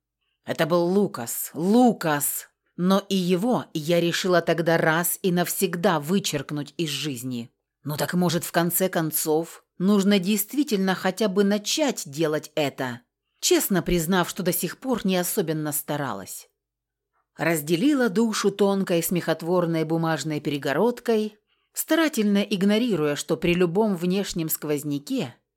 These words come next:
на ней проступают кровавые разводы из все еще открытой раны. Пора признать, что ей никогда и не суждено зажить полностью.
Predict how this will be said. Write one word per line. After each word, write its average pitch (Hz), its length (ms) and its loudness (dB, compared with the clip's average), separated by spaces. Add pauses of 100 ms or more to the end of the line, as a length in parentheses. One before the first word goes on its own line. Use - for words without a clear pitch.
(360)
на 160 160 -2
ней 180 220 2
проступают 170 680 2
кровавые 165 520 2
разводы 165 600 0
из 131 260 -6
все 151 260 -4
еще 139 280 -4
открытой 135 560 -8
раны. 123 500 -8 (400)
Пора 156 240 4
признать, 170 540 -2
что - 200 -4
ей 156 300 0
никогда 170 600 -2
и 185 180 -2
не 175 140 -2
суждено 190 640 -4
зажить 143 440 -6
полностью. 131 880 -6